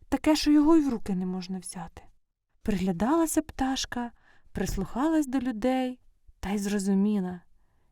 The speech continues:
що є в них ще один скарб.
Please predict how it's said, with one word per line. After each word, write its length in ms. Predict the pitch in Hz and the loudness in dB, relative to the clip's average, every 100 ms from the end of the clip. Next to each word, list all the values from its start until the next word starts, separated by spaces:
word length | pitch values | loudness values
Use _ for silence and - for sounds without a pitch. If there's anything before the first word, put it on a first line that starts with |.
| _ | _
що 340 | - - - 359 | -12 -8 2 4
є 400 | 339 339 349 254 | 6 8 8 6
в 60 | |
них 260 | 196 202 - | 4 0 -4
ще 420 | - - - 226 | -6 -4 -2 0
один 420 | 196 170 190 196 | 0 0 0 0
скарб. 560 | - - - 185 170 | -2 -8 -4 -4 -4